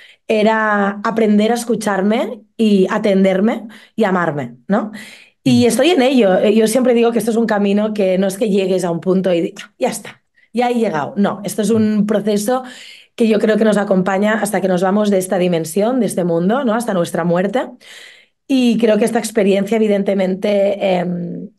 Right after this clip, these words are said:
Speaker 1: hay quien decide irla haciendo y hay quien decide que no, ¿no? Entonces yo, para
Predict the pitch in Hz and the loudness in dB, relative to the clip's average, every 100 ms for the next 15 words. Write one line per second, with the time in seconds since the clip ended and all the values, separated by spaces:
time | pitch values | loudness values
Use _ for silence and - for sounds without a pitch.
0 | - 214 214 233 208 196 233 214 170 151 | -6 -4 0 0 0 0 0 2 0 -4
1 | - _ _ _ _ _ _ _ - 247 | -14 _ _ _ _ _ _ _ -4 0
2 | 220 220 208 208 240 240 233 285 - 214 | 0 2 0 2 2 4 2 0 0 -2
3 | 208 214 196 196 190 175 165 151 202 240 | 0 0 0 0 0 -2 -2 -2 -4 -2
4 | 220 214 220 226 226 226 202 202 - | -2 0 0 0 0 -2 -2 -4 -8